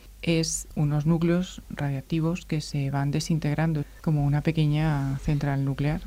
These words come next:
más o menos. Entonces, en la desintegración de, de esos núcleos tenemos el mismo problema que comentábamos en, en un programa anterior, y es la posibilidad de que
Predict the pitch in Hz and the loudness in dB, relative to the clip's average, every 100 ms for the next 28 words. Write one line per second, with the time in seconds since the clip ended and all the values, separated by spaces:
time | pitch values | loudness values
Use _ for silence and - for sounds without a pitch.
0 | - - 156 143 139 151 175 - - - | -12 -6 -4 -2 0 -2 -4 -12 -20 -20
1 | - - - 165 156 170 156 151 156 151 | -20 -18 -4 -2 2 4 4 2 2 2
2 | 147 147 160 160 170 160 160 160 156 160 | 0 0 2 4 4 4 4 2 2 0
3 | - - - - 165 165 180 180 208 202 | -4 -12 -8 -2 0 2 4 4 6 4
4 | 202 240 - - - - - - - - | 2 0 -8 -20 -20 -20 -20 -20 -20 -6
5 | - 170 165 160 165 156 156 165 160 156 | 2 4 6 4 4 2 4 4 2 2
6 | 165 196 165 160 143 139 135 143 147 147 | 2 4 2 0 -2 0 0 0 2 0
7 | 151 147 135 135 - 147 143 139 135 - | -2 -2 0 0 0 0 0 0 -2 -2
8 | 147 147 147 147 165 180 175 170 156 147 | -2 0 0 0 2 4 2 2 0 -2
9 | 147 - 147 - 147 143 147 147 151 151 | -2 -4 -6 -4 -4 -2 0 0 0 -2
10 | 151 151 147 151 | -2 -2 0 -2